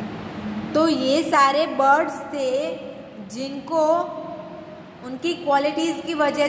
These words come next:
से नाम दिए गए हैं। आया समझ में? लिखा सबने? चलिए वापस से दोहरा देती हूँ। First में आएगा F, Second में ए, third में J, fourth में बी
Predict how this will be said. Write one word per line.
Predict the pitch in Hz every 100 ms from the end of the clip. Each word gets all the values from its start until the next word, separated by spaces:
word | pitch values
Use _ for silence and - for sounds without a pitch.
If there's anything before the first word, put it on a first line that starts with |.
| 294
से | 311 349 349
नाम | 262 269 294 294
दिए | 302 311
गए | 302 311
हैं। | 311 302 240 196 - - - - - - -
आया | 247 294 311
समझ | 311 311 311 302
में? | 320 359 392 - - - - - - - - - - - - - - - - - - 220
लिखा | 247 262 311
सबने? | 311 294 285 302 330 311
चलिए | 311 285 302 285
वापस | 269 262 302 -
से | 311
दोहरा | 277 269 294
देती | 294 277 277 269
हूँ। | 269 311 370 - - - - 208 -
First | 269 277 277 277
में | 302
आएगा | 285 277 269 269 254 254
F, | 294 320 - - - - - -
Second | - 277 277 285 285 285
में | 285
ए, | 277 269 262 269 311 359 - - - - - -
third | 254 269 262
में | 277 269 202
J, | 233 254 254 269 302 339 - - - - -
fourth | 277 277 285
में | 277 277 220 233
बी | 285 302 330